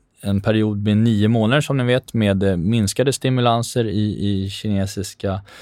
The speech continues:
eh, eh, i kinesiska banksystemet och, eh, även generellt från regeringshåll. Eh,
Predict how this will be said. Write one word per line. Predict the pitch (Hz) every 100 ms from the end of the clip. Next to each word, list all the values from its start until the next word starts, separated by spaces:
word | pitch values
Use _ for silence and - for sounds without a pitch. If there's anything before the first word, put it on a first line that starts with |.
| - - -
eh, | 98 95 90 87 85 90 85 _ _ _
eh, | - 98
i | 82 95
kinesiska | 98 - 107 95 92 - 98
banksystemet | 107 104 - 101 - 135 151 151
och, | 110 98 - 98
eh, | 95 95 - 90
även | 95 95 87 - -
generellt | 98 98 123 143
från | - 104 98
regeringshåll. | - 104 104 98 98 147 156 - - - -
Eh, | - 104 101 98 98 98